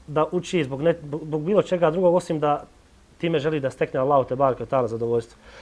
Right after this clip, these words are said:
Jer ako mu taj nijet bude batil, ako ne bude ispravan, onda džaba sve uči. Džaba troši vrijeme.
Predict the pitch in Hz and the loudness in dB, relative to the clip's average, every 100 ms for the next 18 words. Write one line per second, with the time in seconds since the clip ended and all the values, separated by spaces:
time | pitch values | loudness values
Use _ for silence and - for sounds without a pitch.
0 | - - 160 170 180 190 196 196 190 160 | -16 -2 0 2 0 2 2 2 0 0
1 | 170 147 170 170 151 135 160 180 156 170 | 2 4 6 6 2 -2 0 0 0 -2
2 | - 180 165 165 165 185 160 - 160 - | 0 2 4 2 2 0 0 0 -2 -4
3 | - - - - - - - 202 190 185 | -12 -20 -20 -20 -20 -20 -6 -2 0 -2
4 | 180 175 156 175 147 | -2 0 4 4 2